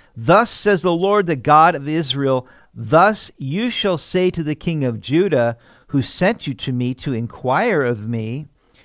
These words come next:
'Behold, Pharaoh's army, which has come up to help you,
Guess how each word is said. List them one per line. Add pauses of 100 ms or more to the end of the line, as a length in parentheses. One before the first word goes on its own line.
(180)
'Behold,
Pharaoh's
army,
which
has
come
up
to
help
you,